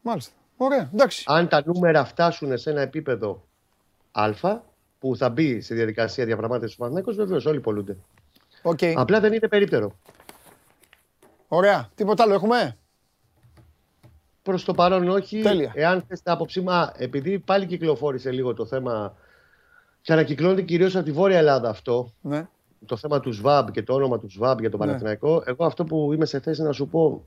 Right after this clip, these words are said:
Speaker 2: επειδή το ξαναρώτησα χθες, θυμάσαι, με είχες ρωτήσει και εσύ κάποια στιγμή στην εκπομπή,
Speaker 1: Ναι.
Speaker 2: πριν καμιά δεκαπενταριά μέρας.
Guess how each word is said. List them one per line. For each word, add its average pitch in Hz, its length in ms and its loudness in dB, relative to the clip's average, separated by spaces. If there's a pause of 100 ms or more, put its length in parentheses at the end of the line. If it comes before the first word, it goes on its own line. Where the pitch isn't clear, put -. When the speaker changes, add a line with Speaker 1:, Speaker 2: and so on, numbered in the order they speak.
Speaker 2:
επειδή 131 240 -4
το 151 100 0
ξαναρώτησα 135 500 2
χθες, 107 180 -10
θυμάσαι, 135 240 -2
με 143 60 0
είχες 139 120 0
ρωτήσει 127 240 0
και 131 60 -2
εσύ 127 120 -4
κάποια 120 180 0
στιγμή 107 200 -4
στην 95 120 -2
εκπομπή, 98 360 -2
Speaker 1:
Ναι. 151 280 -4 (180)
Speaker 2:
πριν 113 120 0
καμιά 120 240 2
δεκαπενταριά 110 500 4
μέρας. 110 320 -2